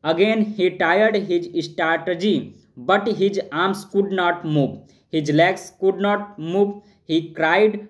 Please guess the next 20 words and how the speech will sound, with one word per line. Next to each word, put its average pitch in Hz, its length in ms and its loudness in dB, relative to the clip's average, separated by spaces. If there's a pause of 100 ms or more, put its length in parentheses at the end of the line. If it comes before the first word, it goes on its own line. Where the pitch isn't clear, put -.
for 165 340 0
help, 165 380 0 (260)
but 175 320 0
no 185 300 2
one 190 460 -2 (240)
came 175 340 -2
there. 107 420 -2 (300)
And 165 340 0
finally, 220 580 2 (140)
he 202 300 0
started 208 640 0
to 220 120 2
be 208 280 -2 (220)
doors, 196 680 0 (400)
drowsy 202 920 0 (960)
and 196 480 0 (180)
become 240 520 2
unconscious. 190 1500 0 (520)
He 214 260 4
crossed 214 400 0